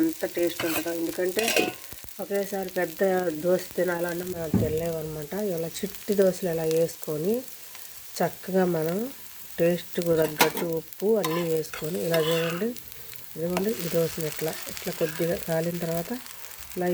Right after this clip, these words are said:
ఏం చేయాలంటే మనం తిరగేసుకోవాలి. ఇలా తిరగేసుకుంటే దోశ చాలా నీట్‌గా ఉంటుంది. రెండు పక్కల చక్కగా సమానంగా గాలిద్ది అనమాట.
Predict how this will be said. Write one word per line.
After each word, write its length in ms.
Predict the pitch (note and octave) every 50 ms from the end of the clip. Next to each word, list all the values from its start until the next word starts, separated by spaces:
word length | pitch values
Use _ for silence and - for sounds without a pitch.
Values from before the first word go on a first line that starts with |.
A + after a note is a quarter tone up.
| F3 F3+
ఏం 100 | F3+ F3+ F3+ F3+
చేయాలంటే 380 | F3 E3+ E3 E3 D#3+ D#3+ E3+ E3 E3+
మనం 160 | E3+ G3+ A#3 B3+ - - -
తిరగేసుకోవాలి. 840 | G#3+ G#3 G3 G3 F#3+ E3+ D3+ - - - D3 C#3+ D3 D3 C#3+ D3+ E3+ F3 - - - - - - - - - - - - - - - - - - - - - - - - - - - - - - - D3+ D3+ C#3 C3+ - - - - - - D#3+
ఇలా 120 | E3+ E3+ E3+ E3+ -
తిరగేసుకుంటే 800 | F3 E3 E3 F3 F#3 F3+ F3 - - - - F3 E3 - A3+ C4+ D#4+ D#4+ - - - - - - - - - - - - - - - - - - - - - - - - - - F3+
దోశ 340 | F3+ F3+ F3+ F3+ F3+ E3 D#3+ - -
చాలా 280 | E3+ D#3+ D3+ D#3+ E3 E3+ E3 E3+
నీట్‌గా 340 | E3+ E3+ F3 F3 F3+ - F3+ E3+ E3+
ఉంటుంది. 240 | E3 - E3+ - G3 F#3
రెండు 220 | E3+ E3+ F3 F3+ G3 F#3
పక్కల 240 | F#3+ F3+ - F#3 F3+ E3+ -
చక్కగా 340 | F3+ E3 - - - - F3+ E3+ -
సమానంగా 540 | D#3+ D#3 D#3+ E3+ E3+ F3 F3+ F3+ F3+ F3+ E3+ D#3+
గాలిద్ది 340 | D#3+ D#3 D#3+ D#3+ D#3+ D#3 E3 D#3+
అనమాట. 340 | D#3+ D#3+ D#3+ D#3+ D#3+ -